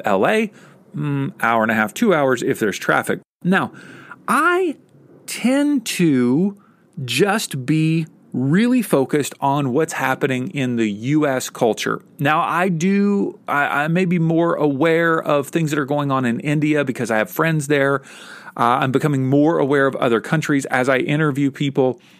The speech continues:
But I'm gonna just tell you, most people in the United States, we're really self-centered. We just think about the United States.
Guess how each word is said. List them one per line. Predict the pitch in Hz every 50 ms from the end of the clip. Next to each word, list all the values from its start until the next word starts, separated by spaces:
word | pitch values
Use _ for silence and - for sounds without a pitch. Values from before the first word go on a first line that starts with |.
| _ _
But | 165 160 247 240 202 180 - - - _ _ _ _ _ _ _ _ -
I'm | 269 302
gonna | 320 320 262 143
just | - - 104 - - -
tell | - - 98 101
you, | 101 123
most | 165 208 285 294 247 - -
people | - 190 170 - 135 127
in | 113
the | 110 101
United | 98 90 92 90 92 95 92 -
States, | - - 107 107 101 -
we're | - 311 359 392 339 254
really | 160 135 127 127 135 127 113 101
self-centered. | - - 117 - - - - - 110 95 95 - - 190
We | 311 466 440
just | - - - 269 254 220 - - - -
think | - 185 170 139 - -
about | 117 110 104 - 127 127 - - 107
the | 107
United | 101 95 95 95 90 87 85 -
States. | - - - - -